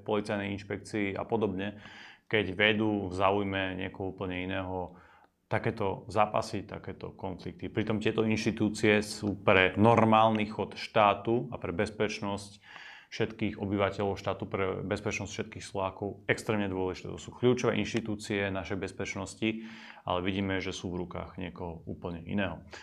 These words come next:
Dobre, Ľubo, musíme dať aj, e, jednoznačne všetky naše rubriky, najmä odvážlivcov, lebo sme to tu dlho nemali. Ale teraz musím poprosiť, e, Davida, aby dal nejakú prestávku. David, hoď tam niečo.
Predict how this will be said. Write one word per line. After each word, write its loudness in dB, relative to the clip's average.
Dobre, 10
Ľubo, 8
musíme 4
dať 8
aj, 8
e, 2
jednoznačne 0
všetky -6
naše 0
rubriky, -2
najmä 0
odvážlivcov, 0
lebo -2
sme -8
to -6
tu -8
dlho -4
nemali. -2
Ale 4
teraz 6
musím -2
poprosiť, -2
e, -2
Davida, 8
aby 2
dal 8
nejakú -4
prestávku. -4
David, 6
hoď -2
tam -6
niečo. -10